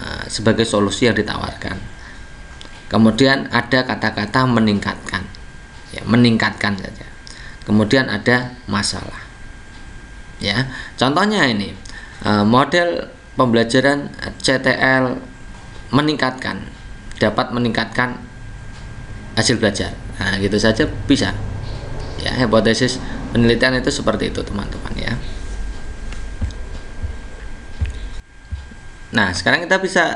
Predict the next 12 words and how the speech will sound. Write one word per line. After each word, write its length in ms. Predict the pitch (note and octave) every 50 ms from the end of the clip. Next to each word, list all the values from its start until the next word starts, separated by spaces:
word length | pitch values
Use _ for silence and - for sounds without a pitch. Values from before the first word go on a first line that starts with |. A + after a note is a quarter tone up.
| - -
eh, 180 | - B2 B2+ C3
baru 220 | - D3 C#3+ D3
bisa 240 | D3 C3+ - C#3+ B2+
jawab 320 | - - G2+ A2 C3 C3 A2
nomor 240 | A2+ A2 A2+ A2
tiga, 320 | - G#2+ G#2 - - F2+ F#2+
ya. 160 | - - - - - - - - -
Kita 160 | - - F3+ F3+
lihat 180 | F#3 F#3 E3+ C#3+
yang 160 | D3 C#3 B2+ -
opsi 320 | B2+ B2+ - - - -
A. 260 | - G2+ F#2 - -